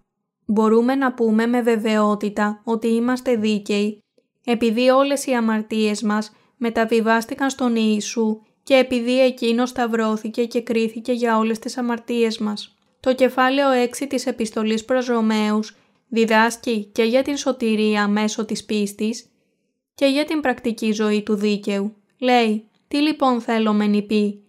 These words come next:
Θέλομεν επιμένει εν τη αμαρτία δια να περισσεύσει η χάρις;» Ρωμαίους, κεφάλαιο έξι,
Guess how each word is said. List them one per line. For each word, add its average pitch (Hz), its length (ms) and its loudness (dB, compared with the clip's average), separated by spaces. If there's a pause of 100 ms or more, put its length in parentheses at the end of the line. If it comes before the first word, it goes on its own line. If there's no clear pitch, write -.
(380)
Θέλομεν 254 500 2
επιμένει 220 560 2
εν 247 160 0
τη 247 120 0
αμαρτία 220 640 0
δια 226 220 2
να 214 120 0
περισσεύσει 214 680 -4
η 240 100 -2
χάρις;» 214 680 0 (500)
Ρωμαίους, 233 640 2
κεφάλαιο 254 580 0
έξι, 220 580 -4